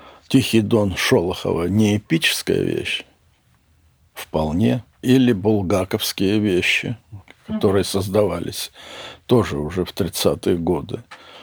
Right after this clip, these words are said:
Speaker 1: Э, ведь тот же, э, ту же «Белую гвардию» и «Бег», э, ставили на с-, сценах всех московских театров.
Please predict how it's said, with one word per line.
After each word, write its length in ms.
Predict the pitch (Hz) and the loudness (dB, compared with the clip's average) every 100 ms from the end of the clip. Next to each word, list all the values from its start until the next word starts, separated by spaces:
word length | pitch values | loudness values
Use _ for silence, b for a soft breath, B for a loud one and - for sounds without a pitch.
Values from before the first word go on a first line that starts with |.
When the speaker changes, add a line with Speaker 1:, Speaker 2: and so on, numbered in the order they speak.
| B - | B -8
Speaker 1:
Э, 200 | 82 90 | -2 0
ведь 360 | 95 107 98 - - | 2 2 0 -4 2
тот 180 | 151 | 2
же, 380 | 127 123 139 110 92 B | 4 2 4 2 -4 B
э, 580 | - 107 107 104 104 104 107 - | -6 -2 0 2 2 0 -2 0
ту 140 | 143 | 2
же 120 | 127 | 4
«Белую 520 | 113 107 147 127 120 110 | 2 4 4 4 2 4
гвардию» 800 | 131 175 185 104 101 92 98 98 104 | 4 4 2 0 0 2 2 2 2
и 40 | 110 | 0
«Бег», 520 | 98 147 185 180 - B B B B B - | 2 4 4 -2 -16 B B B B B -14
э, 300 | - - 80 | -6 -2 -2
ставили 540 | - - 139 165 151 135 | -2 2 2 4 4 4
на 640 | 120 110 107 104 101 98 | 6 4 4 4 2 0
с-, 180 | 104 117 | -2 -4
сценах 680 | - - - - 170 151 - | -4 -4 -2 2 2 0 -2
всех 280 | - 160 | -2 0
московских 640 | 147 127 - 160 - - - | 0 -2 0 -2 -2 -8 -8
театров. 720 | - 175 - - 60 - - | 0 2 2 -2 -8 -10 -16